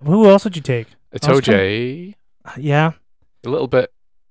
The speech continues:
Speaker 2: Mm, I don't know if he's anonymous recently. He's
Speaker 1: I
Speaker 2: not.
Speaker 1: don't
Speaker 2: He's not
Speaker 1: think
Speaker 2: stealing the show anymore, though.
Speaker 1: Itoje is not as untouchable as a pick as he used to be.
Speaker 2: No, last year or so.
Speaker 1: Like,
Speaker 2: Yeah.
Speaker 1: he was always an auto include.
Speaker 2: Yeah.
Speaker 1: And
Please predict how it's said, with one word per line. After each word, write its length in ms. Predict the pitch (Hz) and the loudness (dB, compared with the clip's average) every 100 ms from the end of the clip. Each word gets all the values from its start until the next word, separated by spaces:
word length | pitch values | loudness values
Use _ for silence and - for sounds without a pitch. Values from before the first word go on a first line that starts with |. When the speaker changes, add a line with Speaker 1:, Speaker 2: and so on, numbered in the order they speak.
| _ _ - | _ _ -16
Speaker 2:
Mm, 580 | 180 170 165 165 170 165 180 | -12 -12 -14 -18 -20 -16 -12
I 60 | |
don't 100 | 196 | -10
know 60 | 180 | -8
if 40 | |
he's 120 | 127 | -8
anonymous 800 | 107 104 110 113 110 98 95 - | -8 -6 -4 -4 -4 -10 -12 -14
recently. 400 | 95 98 - - 98 | -14 -14 -14 -14 -8
He's 160 | 117 | 0
Speaker 1:
I 40 | 160 | 2
Speaker 2:
not. 120 | 156 | 6
Speaker 1:
don't 140 | 165 | 6
Speaker 2:
He's 120 | 202 | 4
not 120 | 160 175 | 2 2
Speaker 1:
think 160 | 185 | 2
Speaker 2:
stealing 260 | 156 135 127 | 2 0 0
the 80 | 107 | -4
show 320 | - 120 107 | 0 2 2
anymore, 360 | 92 95 98 | -2 -10 -16
though. 200 | 95 98 - | -14 -16 -8
Speaker 1:
Itoje 580 | 147 - 160 165 175 214 | -6 0 6 6 6 4
is 160 | 208 143 | 2 4
not 360 | 151 143 151 - | 2 2 0 -4
as 340 | 147 143 139 127 - | -2 0 0 -4 -4
untouchable 800 | 160 143 139 - 143 - 156 160 | 0 0 0 0 -2 0 -2 0
as 60 | 151 | 0
a 60 | 131 | -2
pick 340 | - 143 139 | -4 -4 -2
as 100 | 135 | -6
he 40 | 123 | -6
used 220 | 127 - | -8 -6
to 80 | 131 | -4
be. 80 | |
Speaker 2:
No, 540 | 120 117 113 107 95 92 | 0 2 4 2 0 -6
last 380 | 113 117 120 - | 0 0 0 -6
year 320 | 113 107 113 113 | -2 0 2 0
or 100 | 110 | -2
so. 420 | - 117 117 117 | -2 0 -2 -4
Speaker 1:
Like, 80 | - | -4
Speaker 2:
Yeah. 80 | 202 | 2
Speaker 1:
he 60 | 180 | 4
was 140 | 175 | 4
always 300 | 165 151 175 185 | 4 2 4 2
an 80 | |
auto 400 | 165 135 135 156 | 0 2 4 4
include. 420 | 165 170 185 202 - | 2 0 0 0 -2
Speaker 2:
Yeah. 240 | - 107 92 - _ | -4 -2 -2 -10 _
Speaker 1:
And 840 | - 147 147 143 143 147 143 139 - | -4 0 2 2 0 0 -2 -4 -8